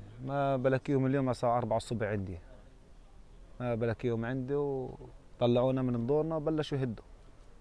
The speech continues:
والحمد لله رب العالمين على كل شيء. شكى عشرين سنة، شكى العمر كله، ولسه أنا مديون بأربعمية وخمسين ألف شيكل في الدار يعني، للبطون، للحديد، ولا العمال، يعني العالم مش راح ترحمني.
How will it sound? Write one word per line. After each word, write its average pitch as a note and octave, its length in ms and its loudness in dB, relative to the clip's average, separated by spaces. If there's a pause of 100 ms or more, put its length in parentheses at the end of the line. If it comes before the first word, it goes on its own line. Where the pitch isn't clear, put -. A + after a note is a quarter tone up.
(1300)
والحمد E3 320 -2
لله F3+ 160 2
رب E3+ 240 0
العالمين D#3+ 300 2
على D#3 80 -2
كل C#3 160 -4
شيء. - 200 -14 (220)
شكى C#3+ 280 0
عشرين C3+ 340 2
سنة، - 260 -8 (240)
شكى A#2+ 280 -6
العمر A#2 300 0
كله، F#2+ 340 -6 (260)
ولسه C3 320 -4
أنا C#3+ 120 0
مديون C#3 360 2
بأربعمية B2 400 2
وخمسين A#2+ 360 -4
ألف A#2 160 -4
شيكل B2 280 -2
في G2 60 -10
الدار F#2+ 300 -4
يعني، D#2+ 320 -10 (540)
للبطون، A2+ 720 0
للحديد، G#2 680 -2
ولا G2+ 180 -6
العمال، G#2+ 400 -6
يعني A#2 120 -4
العالم B2 220 0
مش A2+ 140 -6
راح A2 80 -4
ترحمني. G2+ 460 -6